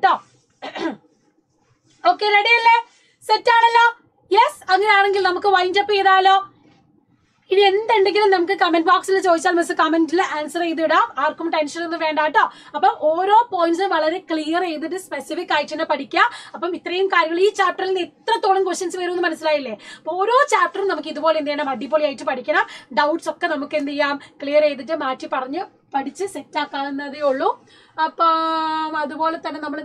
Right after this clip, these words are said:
നേരത്തെ പറഞ്ഞ ക്വസ്റ്റ്യൻസിൽ ഇമ്പോർട്ടന്റ് ആയിട്ടുള്ളതൊക്കെ ഞാൻ പറഞ്ഞിട്ടുണ്ട്, ഒന്നും വിട്ടുപോയിട്ടില്ലെന്നാണ് എൻ്റെ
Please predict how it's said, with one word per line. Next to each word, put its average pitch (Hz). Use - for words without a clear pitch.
നേരത്തെ 294
പറഞ്ഞ 294
ക്വസ്റ്റ്യൻസിൽ 302
ഇമ്പോർട്ടന്റ് 370
ആയിട്ടുള്ളതൊക്കെ 330
ഞാൻ 320
പറഞ്ഞിട്ടുണ്ട്, 311
ഒന്നും 302
വിട്ടുപോയിട്ടില്ലെന്നാണ് 294
എൻ്റെ 277